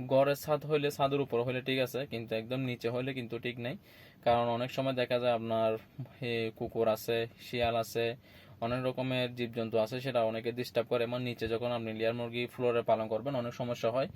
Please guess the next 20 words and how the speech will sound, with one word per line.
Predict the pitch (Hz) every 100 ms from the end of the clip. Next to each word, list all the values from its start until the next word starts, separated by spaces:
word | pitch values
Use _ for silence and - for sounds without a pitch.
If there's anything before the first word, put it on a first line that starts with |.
| - - - -
একটা | 113 - 135
কুকুর | 131 120 113
দেখলে, | 117 120 123
কারণ | 123 113
লেয়ার | 113 113
মুরগি | 123 123
একটু | 120 - 120 123 120 123
ভয় | 120 123
বেশি | 123 123 120
পায়, | 123 139
একটা | 113 -
মানুষ | 120 113 123
দেখলে, | 123 120 120
আপনার | 120 113 110
একটা | 107 120
বাহিরে | 113 113 120 120
যদি | 123
একটা | 117 120
মানুষ | 117 110 117
দেখে, | 120 117